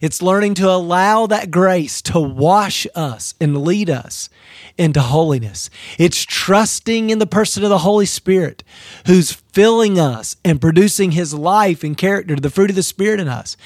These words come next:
It's standing on the Word of God, the showbread, and allowing the Word, the truth, and wisdom to change our thinking and to change our behavior and establish our identity and to heal our hearts.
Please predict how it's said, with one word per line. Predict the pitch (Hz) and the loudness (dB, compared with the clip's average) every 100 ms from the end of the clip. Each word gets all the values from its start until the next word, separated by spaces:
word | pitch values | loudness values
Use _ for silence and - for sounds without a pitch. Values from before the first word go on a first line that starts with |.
| - - - | -20 -18 -2
It's | 175 - | 0 0
standing | - - - 190 196 226 220 233 220 | -6 -8 -2 0 2 0 2 0 0
on | - 202 208 | 0 0 2
the | 196 | 2
Word | 196 208 | 2 0
of | 208 | 0
God, | 175 190 202 180 147 | 0 2 2 0 -2
the | |
showbread, | 147 - 180 202 175 160 127 117 | -4 0 2 2 0 -2 -4 -8
and | 131 | -6
allowing | 143 139 175 214 220 196 | -4 0 0 2 0 0
the | 175 | 0
Word, | 151 165 196 185 143 131 | 2 2 4 2 0 -4
the | |
truth, | 123 - - 214 202 147 - | -8 -6 2 4 4 0 -6
and | 151 131 123 | -6 -4 2
wisdom | 185 160 - 113 - - - - | 2 2 -4 -6 -10 -20 -20 -6
to | 147 | -6
change | - 185 180 170 | 0 0 0 2
our | 160 143 | 2 0
thinking | - 220 254 262 160 139 156 170 - _ - | -2 0 0 0 -2 -2 -2 -8 -14 _ -10
and | 147 147 | -4 -4
to | |
change | 135 175 170 170 | 0 0 0 2
our | 170 | 0
behavior | 147 143 127 214 233 175 135 123 - - - | 2 0 2 2 2 0 0 -2 -6 -20 -6
and | 147 | -4
establish | 135 185 180 185 175 | -2 0 0 0 0
our | 175 170 156 | 0 0 0
identity | 143 170 214 208 143 127 - - - | 0 0 0 -2 -4 -8 -14 -20 -6
and | 156 | -2
to | 151 | 0
heal | 165 190 | 0 2
our | 180 160 | 2 0
hearts. | - 165 196 - - | -4 -4 -4 -6 -14